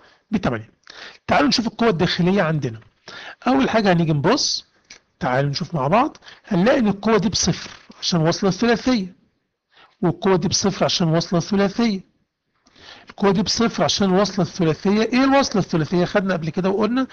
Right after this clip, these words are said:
لو عندنا في ترس وصلة ثلاثية ما عليهاش حمل وفي عنصرين على استقامة واحدة وتالت مش على استقامتهم، يبقى لازم يكون بصفر. استنتجناها منين؟ عن طريق سيجما اف واي تساوي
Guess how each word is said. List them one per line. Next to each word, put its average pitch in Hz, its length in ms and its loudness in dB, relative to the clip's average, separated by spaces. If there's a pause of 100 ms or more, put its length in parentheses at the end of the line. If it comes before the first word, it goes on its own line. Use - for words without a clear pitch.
(300)
لو 165 120 2
عندنا 151 500 2
في - 340 -10
ترس - 500 0 (320)
وصلة 190 340 2
ثلاثية 156 760 0 (540)
ما 147 180 2
عليهاش 156 380 2
حمل 151 440 0 (440)
وفي 185 240 0
عنصرين 170 560 2
على 160 160 4
استقامة 180 480 0 (100)
واحدة 156 160 2
وتالت 180 260 0
مش 185 140 -2
على 170 80 4
استقامتهم، 214 500 -2
يبقى 175 120 4
لازم 165 140 0
يكون 165 200 0
بصفر. - 360 -6 (760)
استنتجناها 180 520 0
منين؟ 214 380 0 (280)
عن 165 100 0
طريق 180 220 0
سيجما 175 320 -2
اف - 200 -8
واي 156 260 0
تساوي 151 600 -4